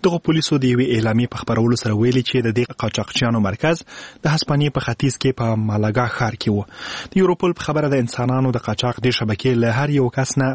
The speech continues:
پنځه ویشت زره یورو اخیستلي او په بدل کې د هسپانیې جعلي پاسپورټ، د الوتکې ټکټ او د اوسېدو ځای ورکاوه. د هسپانیې د پولیسو له یو کلنو هڅو وروسته د دې قاچاقچیانو څوارلس کسان په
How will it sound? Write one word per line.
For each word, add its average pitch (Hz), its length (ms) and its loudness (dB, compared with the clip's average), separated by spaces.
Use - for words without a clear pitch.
پنځه 120 320 2
ویشت 107 280 0
زره 120 180 0
یورو 123 260 2
اخیستلي 143 460 -2
او - 100 -4
په 117 120 0
بدل 127 200 2
کې - 160 -2
د 113 160 -2
هسپانیې 117 480 0
جعلي 107 320 0
پاسپورټ، 151 420 0
د 160 100 4
الوتکې 151 400 0
ټکټ 147 320 -2
او 139 160 2
د 135 80 4
اوسېدو 117 460 0
ځای 113 180 0
ورکاوه. 107 400 0
د 139 160 2
هسپانیې 135 480 0
د - 80 -12
پولیسو 139 400 2
له 123 140 4
یو 117 100 0
کلنو 127 320 2
هڅو 123 240 2
وروسته 139 320 0
د 120 160 0
دې 127 160 2
قاچاقچیانو 120 640 -2
څوارلس 127 400 0
کسان 120 320 -2
په 123 180 2